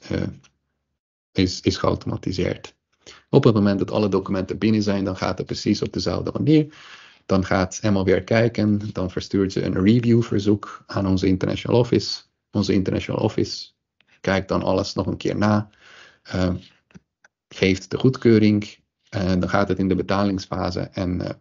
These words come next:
ja, één keer in de week wordt het dan ook door Emma verstuurd voor, voor de eindbetaling.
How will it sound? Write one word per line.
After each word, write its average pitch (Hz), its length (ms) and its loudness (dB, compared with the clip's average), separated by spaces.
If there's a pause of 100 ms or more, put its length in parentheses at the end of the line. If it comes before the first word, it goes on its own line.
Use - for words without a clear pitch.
ja, 95 240 -2
één 101 180 0
keer 98 120 -2
in 92 120 0
de 92 100 -2
week - 240 -4
wordt - 240 -2
het - 100 -6
dan - 160 -4
ook - 460 -6
door 90 360 -2 (440)
Emma 92 440 0
verstuurd - 800 0
voor, - 440 -2
voor - 340 -4
de - 100 0
eindbetaling. - 840 -4